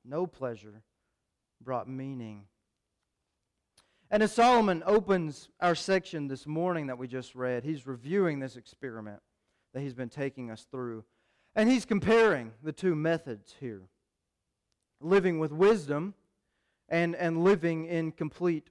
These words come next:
folly, just meeting every single desire, uh, that he had. He says in verse twelve that he, he turned himself to consider wisdom and madness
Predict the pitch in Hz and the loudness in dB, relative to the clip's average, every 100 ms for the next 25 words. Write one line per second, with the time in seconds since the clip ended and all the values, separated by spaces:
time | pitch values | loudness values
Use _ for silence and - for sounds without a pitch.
0 | _ 175 170 131 - 120 - 143 - 165 | _ 2 2 0 -6 -18 -18 -16 -4 0
1 | 175 151 147 151 147 135 - _ _ - | 0 0 -2 -2 -2 -6 -8 _ _ -6
2 | 180 165 147 131 135 123 151 156 131 113 | -4 -2 -4 -6 -6 2 4 4 2 -2
3 | 117 123 _ _ _ _ _ _ _ _ | -8 -12 _ _ _ _ _ _ _ _
4 | - 120 127 120 131 127 147 123 113 104 | -18 -8 -6 -6 -8 -4 -2 -2 -6 -14
5 | _ _ _ _ _ _ _ _ _ _ | _ _ _ _ _ _ _ _ _ _
6 | _ _ _ _ _ _ _ 214 269 233 | _ _ _ _ _ _ _ 2 4 4
7 | 208 214 - - 254 233 202 185 190 180 | 4 4 2 4 6 6 6 4 2 -6
8 | 196 - 226 269 226 180 - 147 160 185 | -8 0 2 4 2 0 0 0 0 -4
9 | 165 160 202 180 160 185 175 131 131 - | -8 -6 -2 -2 2 2 0 -4 -8 -10
10 | _ - 175 175 185 190 156 147 | _ -2 0 4 4 4 0 -6